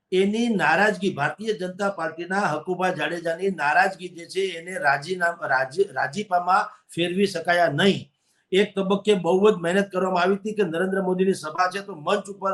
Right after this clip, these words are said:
હકુભાને લઈ આવીએ, એટલે એક મેસેજ પાસ થાય કે હકુભા જાડેજા અમારા તરફી છે, પણ એ મેનેજ ન થયું. એ બધું બેન પૂનમબેનની against-માં જાય. પૂનમબેનની ફેવરની બે જ વાત છે. નંબર વન, રિલાયન્સના ચાર હાથ. નંબર ટુ,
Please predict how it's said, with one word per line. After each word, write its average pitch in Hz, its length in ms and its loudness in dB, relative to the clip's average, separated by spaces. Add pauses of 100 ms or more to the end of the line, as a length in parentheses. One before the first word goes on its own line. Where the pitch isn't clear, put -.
હકુભાને 180 480 0
લઈ 185 140 2
આવીએ, 180 400 0 (180)
એટલે 190 240 2
એક 196 140 -2
મેસેજ 190 460 2
પાસ 185 320 6
થાય 190 220 6
કે - 400 -12
હકુભા 170 320 -4
જાડેજા 180 400 -2
અમારા 175 240 0
તરફી 170 360 -8
છે, 190 140 -2
પણ 180 180 -8
એ 175 100 -4
મેનેજ 143 600 2
ન 147 60 0 (140)
થયું. 156 380 -2 (260)
એ 190 60 -2
બધું 180 480 0
બેન 196 320 4
પૂનમબેનની 190 640 2
against-માં 170 560 2
જાય. 165 100 2
પૂનમબેનની 196 640 2
ફેવરની 196 680 2
બે 185 220 6
જ 175 60 0
વાત 180 260 4
છે. - 280 -8 (180)
નંબર 196 300 4
વન, 185 340 4 (220)
રિલાયન્સના 190 480 2
ચાર 185 280 6
હાથ. 196 200 4 (320)
નંબર 190 280 -6
ટુ, 190 280 -2